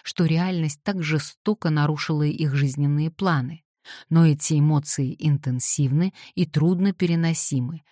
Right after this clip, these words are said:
поэтому активируется привычный паттерн — нападать на себя. Приведу противоположный пример. Елена очень взбудоражена тем,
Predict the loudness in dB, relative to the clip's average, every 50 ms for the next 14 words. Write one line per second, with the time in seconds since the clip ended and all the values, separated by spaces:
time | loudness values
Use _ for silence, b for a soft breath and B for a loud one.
0 | B B B B B 2 2 2 2 0 0 -2 -2 0 0 -2 -2 -4 _ _
1 | -8 -8 -6 -6 -4 -2 -2 0 0 0 0 0 0 -2 -2 -2 -4 -4 -4 -4
2 | -2 -2 -2 -2 -2 -2 -4 -6 -4 -2 0 0 -2 -2 -2 -4 -6 -6 -8 _
3 | -14 -14 -14 -16 _ _ _ _ _ _ 0 2 2 2 2 0 -4 -6 -6 -4
4 | -4 -4 -4 -4 -4 -4 -6 -8 -10 -10 _ -4 -2 -2 -2 -2 -4 -4 -4 -4
5 | -4 -4 -8 -10 _ _ _ _ _ _ _ _ _ _ _ _ _ _ _ _
6 | _ _ _ _ _ _ _ _ 0 2 4 4 4 4 2 -2 -2 -2 -2 -2
7 | -2 -2 -4 -4 -2 -2 -2 0 -2 -2 -4 -4 -4 -4 -4 -4 -4 -4 -2 -2
8 | -4 -6 -10 -18 _ _ _ _ _ _ _ _ _ _ _ _ _ _ -4 0
9 | 2 4 4 4 2 2 0 0 0 0 0 -2 -2 -2 -2 -2 -2 -2 -2 -2
10 | -2 -4 -4 -4 -4 -4 -4 -4 -4 -2 -2 -2 -2 -4 -4 -4 -4 -6 -6 -6
11 | -4 -2 -2 -2